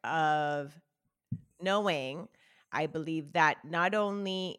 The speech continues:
is it something that we are still following our passion by doing it and our purpose, but it's also giving that opportunity to the guests when, when they're on to share their stories.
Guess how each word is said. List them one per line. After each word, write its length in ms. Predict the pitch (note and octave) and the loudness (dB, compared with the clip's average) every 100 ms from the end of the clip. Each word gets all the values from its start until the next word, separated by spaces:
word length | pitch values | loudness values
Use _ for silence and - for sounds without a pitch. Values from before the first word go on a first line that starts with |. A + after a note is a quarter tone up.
| - | -6
is 200 | F#3 E3+ | -4 -2
it 180 | D#3+ - | -4 -4
something 460 | - E3+ F3 F3+ F3 | -6 -6 -4 -6 -2
that 220 | D#3 G#2 | -2 -2
we 200 | F3 F3+ | -6 -2
are 100 | F3 | -2
still 240 | - F3 D#3+ | -2 -4 0
following 480 | E3 D#3 D3+ D3 | 2 2 0 -4
our 200 | - D3 | -4 -6
passion 440 | D#3 F3 E3+ G#3+ G#3 | -2 0 0 -4 -2
by 180 | A3 A3 | -2 -2
doing 380 | G#3+ A3 A3+ | -2 -2 -2
it 160 | B3 A#3+ | -2 -2
and 100 | E3+ | 0
our 140 | C3+ | -2
purpose, 420 | - D#3 - - - - - _ | -4 -8 -4 -6 -8 -18 -20 _
but 160 | G3 F#3 | 4 4
it's 200 | F3+ - - | 4 -2 0
also 580 | E3+ E3 - F3 D#3 D#3 | 2 2 0 2 4 2
giving 560 | F#3 F#3+ G#3+ G#3 G3+ E3+ | 0 0 0 -2 -4 -2
that 200 | E3 D3+ | 2 4
opportunity 680 | D#3 E3+ D#3 F#3+ F3+ E3 D#3 | 2 -2 -6 -4 -2 0 -2
to 360 | - D#3 C#3+ | -4 -6 -6
the 160 | C#3+ D3 | -4 -4
guests 520 | - A#2 G3 - - | 0 0 0 -4 -8
when, 280 | G3 A3 G3+ - | -2 -2 -2 -4
when 240 | G3 G3+ | -2 2
they're 160 | G#3 F#3 | 4 4
on 220 | D#3 E3 | 4 2
to 120 | - | -4
share 300 | - E3+ C#3+ | -4 -2 -2
their 100 | D3 | -2
stories. 400 | - E3 F3+ A3+ | -4 -2 0 -2